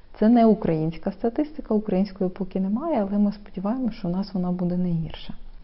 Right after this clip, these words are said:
У нас навіть є таке внутрішнє, неформальне таке фо-, таке формулювання:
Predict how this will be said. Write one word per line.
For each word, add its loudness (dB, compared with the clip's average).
У 0
нас 0
навіть 0
є 2
таке 0
внутрішнє, 2
неформальне 0
таке -4
фо-, -6
таке 4
формулювання: 4